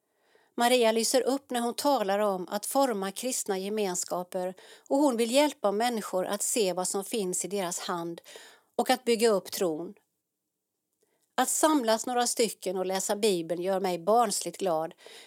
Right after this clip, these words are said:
för det som väl blir av är stort.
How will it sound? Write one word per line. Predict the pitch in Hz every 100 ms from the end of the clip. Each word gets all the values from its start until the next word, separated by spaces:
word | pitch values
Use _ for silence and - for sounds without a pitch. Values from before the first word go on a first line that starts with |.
| _ -
för | 247
det | 269
som | 262 294
väl | 262 220 220
blir | 269
av | 285 208 180 175
är | -
stort. | 220 - 202 254 - _ -